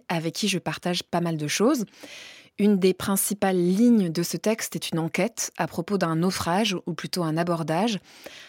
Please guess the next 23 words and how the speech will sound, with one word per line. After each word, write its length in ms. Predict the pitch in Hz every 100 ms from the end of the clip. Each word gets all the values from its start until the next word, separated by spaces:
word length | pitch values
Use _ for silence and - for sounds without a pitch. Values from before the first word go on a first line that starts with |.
| -
Un 120 | - 180
matin 260 | 185 208
de 140 | 196 185
juin 180 | 175
mille 140 | 202 190
neuf 140 | 180
cent 120 | -
soixante-dix-neuf, 880 | 185 185 170 175 165 165 180 208 220
un 220 | 180 160 170
imposant 480 | 202 202 185 185
cargo 400 | 185 180 170 170
de 100 | 202
la 120 | 165 160
marine 280 | 165 165
marchande 440 | 165 165 - 185 175
française 560 | - 165 - 185 214 202 - - - -
et 100 | 180
un 100 | 170
petit 260 | 151 - 226
pétrolier 500 | 208 202 208 190 185
italien 420 | 180 170 180 214
se 160 | -
percutent 560 | 175 165 - - 202 -